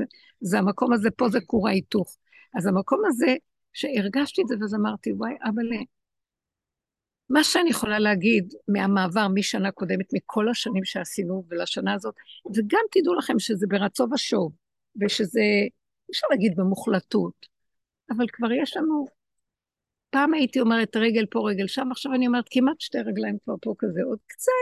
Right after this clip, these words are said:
גוררים את הרגל משם", אבל זה משהו אחר כבר. מה שאני יכולה לאבחן את העיקר, נשאר אותו עולם, אותם אנשים, אותו מבנה הכל. התודעה נופלת. ונש-, ומה ליבה של התודעה? התפעלות.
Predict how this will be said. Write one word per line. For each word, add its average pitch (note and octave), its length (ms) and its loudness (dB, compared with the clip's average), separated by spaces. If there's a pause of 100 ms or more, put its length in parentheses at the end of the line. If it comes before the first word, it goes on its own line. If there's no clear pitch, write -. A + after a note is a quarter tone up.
(760)
גוררים A#3 480 2
את - 140 0
הרגל G3 340 0
משם", F3+ 380 -4
אבל F#3+ 140 -4 (540)
זה A#3+ 120 -6 (100)
משהו G4+ 280 -6
אחר - 220 -8 (160)
כבר. F3 380 -4 (720)
מה B3 180 4
שאני G4 360 0
יכולה A#3+ 340 0
לאבחן B3 580 0
את - 140 -4
העיקר, G#3 400 0
נשאר A#3 300 0
אותו A#3+ 280 -4
עולם, F#3 400 -2
אותם G3+ 240 -6 (160)
אנשים, F#3 260 -10
אותו F3 280 -10
מבנה E3+ 340 -8
הכל. E3+ 300 -14 (680)
התודעה A#3 480 0
נופלת. F4 680 -2 (1120)
ונש-, A3 420 0 (240)
ומה G#3+ 240 6 (180)
ליבה C4 380 6
של D#4+ 200 0
התודעה? G3+ 500 0
התפעלות. B3 720 0